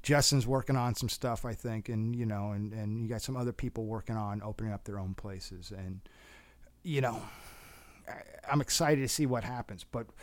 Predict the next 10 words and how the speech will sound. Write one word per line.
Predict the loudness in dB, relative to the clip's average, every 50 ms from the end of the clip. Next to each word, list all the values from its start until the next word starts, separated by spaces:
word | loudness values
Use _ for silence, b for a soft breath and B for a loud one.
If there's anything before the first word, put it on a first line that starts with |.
| B B B B B B 6
we | 6 8
really | 10 12 12 12 12 12
wanted | 10 10 10 8 8 6 2
Cottonmouth | 2 2 4 4 6 6 4 4 2 0 0 -2
to | -4
be | -4 -2 0 0 2
almost | 2 2 2 2 0 -2
like | -2 -4
an | -4 -2
incubator | -2 -2 -2 -2 -4 -6 -6 -6 -6 -6 -8 -10